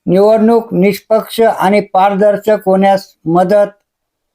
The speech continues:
प्रचाराच्या पद्धतीवर मर्यादा, मतदान प्रक्रियेचे नियम, मार्गदर्शक तत्त्वे निश्चित करते. निवडणूक प्रक्रियेची विश्वासार्हता वाढवते.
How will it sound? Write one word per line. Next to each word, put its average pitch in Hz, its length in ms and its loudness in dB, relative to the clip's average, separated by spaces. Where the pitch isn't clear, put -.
प्रचाराच्या 202 680 2
पद्धतीवर 202 840 0
मर्यादा, 190 680 0
मतदान 175 460 0
प्रक्रियेचे 202 800 0
नियम, 190 440 2
मार्गदर्शक 202 840 0
तत्त्वे 196 340 0
निश्चित 190 400 0
करते. 143 480 -4
निवडणूक 220 520 2
प्रक्रियेची 214 920 0
विश्वासार्हता 202 1160 0
वाढवते. 170 640 -2